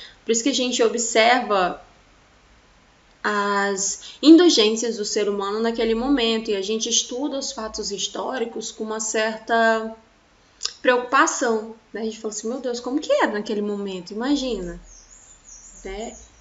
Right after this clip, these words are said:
Tudo que eu trazia de doença hereditária, eu era,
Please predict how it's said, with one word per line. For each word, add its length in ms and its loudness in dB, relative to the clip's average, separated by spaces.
Tudo 280 6
que 80 2
eu 80 2
trazia 520 4
de 120 -6
doença 480 0
hereditária, 920 -2
eu 220 0
era, 360 -2